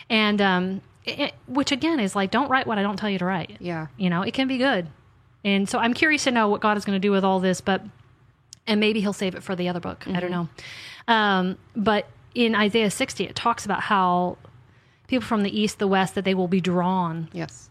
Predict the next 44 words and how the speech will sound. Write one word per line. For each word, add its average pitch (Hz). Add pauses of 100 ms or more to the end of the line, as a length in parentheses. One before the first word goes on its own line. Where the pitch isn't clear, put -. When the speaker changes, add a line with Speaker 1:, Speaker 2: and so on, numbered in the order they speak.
Speaker 1:
to 214
the 180
light. - (120)
Speaker 2:
Mm-hmm. 160 (280)
Speaker 1:
That's 190
the 190
impression, - (200)
Speaker 2:
Mm-hmm. 170 (300)
Speaker 1:
right? 196
That's 202
what -
you 214
were 196
saying 185
about 170
Jesus, 196
that -
people -
were 185
drawn 170
to 190
him 170
because 165
Speaker 2:
Mm-hmm. 160
Speaker 1:
the 202
glory 196
of 196
the 180
Lord 170
was 170
upon 165
him. 175 (160)
Speaker 2:
Right. 151 (260)
Speaker 1:
There 208
was 202
an 190
illumination 208 (240)
that -
he 196
walked 165
in 262 (440)
that 196
spoke 208
louder 180